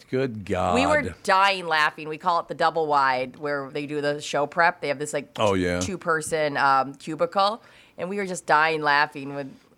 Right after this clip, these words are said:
Speaker 2: Lori's vendetta of who wouldn't let her on to talk
Speaker 1: Oh,
Speaker 2: about her
Speaker 1: God.
Speaker 2: nipples.
Speaker 1: She does have that.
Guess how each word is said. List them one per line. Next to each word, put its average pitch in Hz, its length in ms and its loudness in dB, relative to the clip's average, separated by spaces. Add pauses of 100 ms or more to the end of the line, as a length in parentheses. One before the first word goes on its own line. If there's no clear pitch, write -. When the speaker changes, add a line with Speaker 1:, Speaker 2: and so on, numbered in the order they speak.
(240)
Speaker 2:
Lori's 165 640 0
vendetta 156 560 0
of 143 280 2
who 175 180 -6
wouldn't 156 260 2
let 151 160 0
her 151 160 2
on 151 140 2
to 151 80 -2
talk 156 260 -2
Speaker 1:
Oh, 156 40 -12
Speaker 2:
about 151 180 0
her 147 80 -2
Speaker 1:
God. 147 80 -6
Speaker 2:
nipples. 143 420 -2
Speaker 1:
She 196 160 0
does 151 240 4
have 104 220 0
that. 95 240 -2